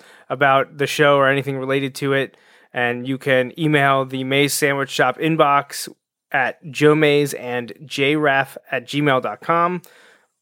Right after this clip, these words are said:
You can also like and follow us on Facebook and Twitter. Make sure you subscribe to us on YouTube. And there is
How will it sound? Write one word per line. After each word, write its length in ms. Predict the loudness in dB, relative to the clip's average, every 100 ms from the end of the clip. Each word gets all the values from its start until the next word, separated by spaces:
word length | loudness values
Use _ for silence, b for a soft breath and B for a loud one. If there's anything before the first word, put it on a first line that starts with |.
| -10
You 80 | 0
can 80 | 2
also 240 | 2 0
like 300 | 2 2 2
and 140 | -2 0
follow 400 | 4 6 6 4
us 160 | 2
on 160 | -2 -6
Facebook 520 | 0 0 0 -4 -8
and 140 | -8
Twitter. 420 | 0 4 6 4 2
Make 220 | -4 -4
sure 140 | -2
you 160 | -4 -4
subscribe 560 | -8 -10 -4 0 0 0
to 100 | -4
us 140 | -2
on 120 | -6
YouTube. 600 | -6 -6 0 2 2 0 B B B
And 180 | -2 2
there 160 | 2 2
is 360 | 2 2 0